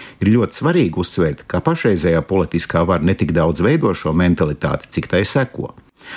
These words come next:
Tas man kā padzīvojušam liberālim ir pats pārsteidzošākais un pats skumdinošākais. Ir jābūt galēji naivam, lai uzskatītu, ka šobrīd notiek kāda valsts varmācība pret personību,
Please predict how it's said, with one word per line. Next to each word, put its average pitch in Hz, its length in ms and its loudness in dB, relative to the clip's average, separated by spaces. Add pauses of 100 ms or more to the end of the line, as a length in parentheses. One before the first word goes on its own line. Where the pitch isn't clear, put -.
(140)
Tas 98 160 0
man 151 220 2
kā - 180 2
padzīvojušam 82 720 0
liberālim 87 560 0
ir 78 80 -8
pats - 320 -4
pārsteidzošākais 110 1000 0
un 139 100 -4
pats - 260 -4 (120)
skumdinošākais. - 960 -2 (500)
Ir 107 120 6
jābūt 127 360 2
galēji 85 400 0
naivam, 78 460 2
lai 82 180 2
uzskatītu, - 560 0
ka - 80 -10
šobrīd 127 460 2
notiek 98 360 0
kāda 78 300 -2
valsts 110 360 0
varmācība 95 600 2
pret 107 160 -2
personību, 73 640 -2